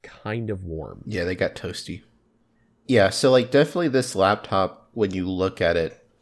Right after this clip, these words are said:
Speaker 2: with the exception of the display, which definitely has more, like, dead space around it than even laptops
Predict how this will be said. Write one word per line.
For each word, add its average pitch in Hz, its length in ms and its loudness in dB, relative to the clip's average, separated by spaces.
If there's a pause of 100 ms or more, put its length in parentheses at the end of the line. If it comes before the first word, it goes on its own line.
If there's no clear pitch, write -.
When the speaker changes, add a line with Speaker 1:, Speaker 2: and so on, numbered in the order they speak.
(140)
Speaker 2:
with 117 260 0
the 120 140 2
exception 120 680 0
of 101 680 -2
the 98 340 -6
display, 98 1080 -2
which - 420 -6
definitely 95 380 0
has 92 420 -2 (420)
more, 95 340 -2
like, 87 360 -2
dead 82 240 0
space - 420 -4
around 85 400 -2
it 90 180 -4
than 82 380 -6 (300)
even 101 400 -4 (280)
laptops 90 560 -2